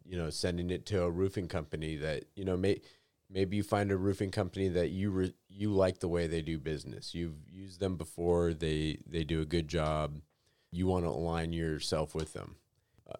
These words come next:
maybe you send them a letter that says, introducing yourself, saying, "Hey, you know, a lot of, a lot of times we're working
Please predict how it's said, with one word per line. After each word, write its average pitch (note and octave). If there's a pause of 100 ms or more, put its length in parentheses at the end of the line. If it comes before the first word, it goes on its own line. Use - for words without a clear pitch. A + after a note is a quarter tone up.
maybe F#2
you F#2+
send F#2
them F#2
a F2
letter F2+ (260)
that E2+
says, D#2+ (120)
introducing F#2
yourself, F#2 (420)
saying, E2
"Hey, E2+ (480)
you F#2+
know, E2+
a D2
lot F2+
of, F2+
a -
lot F2
of F2+
times G2 (320)
we're G2
working F#2+